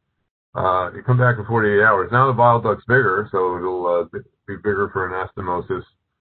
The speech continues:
Uh, you can, you know, assess the viability and remove more tissue. Um, you can, uh, use the pancreas, uh, uh, for sutures. It's better, uh, to complete the Whipple after the damage control. Virginia, you wanna say something, or?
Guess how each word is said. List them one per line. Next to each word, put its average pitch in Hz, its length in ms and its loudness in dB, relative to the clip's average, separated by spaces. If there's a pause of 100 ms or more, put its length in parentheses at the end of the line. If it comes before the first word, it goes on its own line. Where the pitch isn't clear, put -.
(200)
Uh, 90 140 -2
you 92 160 -6
can, 90 340 -8 (200)
you 95 80 -8
know, 85 200 -6 (300)
assess 104 320 -4
the 104 60 -4
viability 98 520 2
and 87 140 -10
remove 92 160 -6
more 87 160 -6
tissue. 120 580 0 (400)
Um, 90 520 0
you 101 100 -10
can, 90 240 -6
uh, 87 80 -4
use 104 260 -4
the 101 80 -8
pancreas, 101 520 -2 (100)
uh, 87 300 0 (420)
uh, 87 220 -2
for 92 240 -8
sutures. 117 520 0
It's 95 180 -12
better, 101 500 0
uh, 87 180 0
to 85 140 -12
complete 101 300 -10
the 92 60 -16
Whipple 90 400 -6
after 95 280 -2
the 85 80 -6
damage 85 400 -6
control. - 400 -14 (840)
Virginia, 117 300 0
you 117 60 2
wanna 117 200 0
say 120 180 0
something, 139 340 -4
or? 90 240 -6